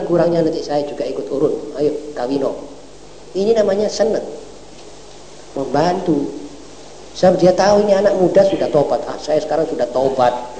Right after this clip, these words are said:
<coughs> Dulu saya berbuat maksiat terus, sekarang saya tobat.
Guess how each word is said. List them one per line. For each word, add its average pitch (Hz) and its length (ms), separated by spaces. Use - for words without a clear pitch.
<coughs> - 1200
Dulu 180 200
saya 170 160
berbuat 151 320
maksiat 156 440
terus, 175 280
sekarang 151 240
saya 143 160
tobat. 131 320